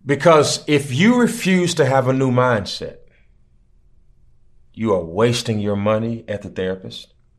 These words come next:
You are wasting your money at the counselor. You are wasting your pastor's time. Why? Because if any man is gonna be in Christ,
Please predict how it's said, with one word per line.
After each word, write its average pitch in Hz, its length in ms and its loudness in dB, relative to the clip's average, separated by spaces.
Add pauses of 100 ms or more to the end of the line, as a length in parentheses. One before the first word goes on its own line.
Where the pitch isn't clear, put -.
(1300)
You 98 160 -6
are 90 60 -6
wasting 104 480 -4
your 101 160 -4
money 101 480 -4
at 98 180 -8
the 98 80 -14
counselor. 92 520 -12 (1040)
You 101 180 -4
are 92 40 -4
wasting 113 640 -2
your 98 160 -6
pastor's 98 560 -4
time. 95 560 -8 (2000)
Why? - 300 -12 (2000)
Because 104 260 -6
if 101 120 -8
any 117 180 0
man 98 500 -4 (300)
is 101 160 -10
gonna 95 220 -4
be 92 140 -8
in 87 100 -8
Christ, 101 480 -6